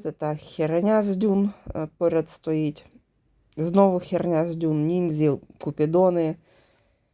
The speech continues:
Е, знову ніндзі по центру, коротше, і ніндзі рулять.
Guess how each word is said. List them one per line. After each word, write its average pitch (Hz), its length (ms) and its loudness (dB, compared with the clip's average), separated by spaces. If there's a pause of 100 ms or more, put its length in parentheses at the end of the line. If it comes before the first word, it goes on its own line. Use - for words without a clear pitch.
(560)
Е, 139 200 0
знову 156 360 2
ніндзі 143 460 -2
по - 120 -8
центру, 131 540 -8
коротше, - 500 -8
і - 120 -4
ніндзі 160 560 2
рулять. 139 540 -4